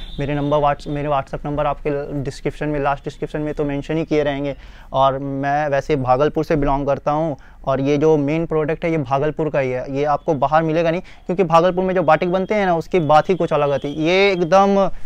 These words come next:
बोल सकते हैं कि ये कैसे भी वॉश करें आप, ड्राई वॉश करें या फिर नॉर्मल वॉश करें या फिर मशीन में वॉश करें, ये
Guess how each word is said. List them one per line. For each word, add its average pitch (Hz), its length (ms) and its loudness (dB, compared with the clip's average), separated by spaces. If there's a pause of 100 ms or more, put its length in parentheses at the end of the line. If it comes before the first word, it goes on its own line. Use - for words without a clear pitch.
(720)
बोल 170 200 4
सकते 196 260 2
हैं 196 100 2
कि 196 60 4
ये 202 180 6
कैसे 196 420 6
भी 233 140 6
वॉश 180 300 6
करें 170 200 6
आप, 175 180 6
ड्राई 160 300 6
वॉश 170 240 2
करें 175 260 4
या 175 120 6
फिर 170 160 0
नॉर्मल 165 320 4
वॉश 175 180 4
करें 175 220 2
या 170 100 6
फिर 170 280 2 (120)
मशीन 165 340 0
में 180 120 2
वॉश 165 220 4
करें, 175 220 0 (340)
ये 214 400 8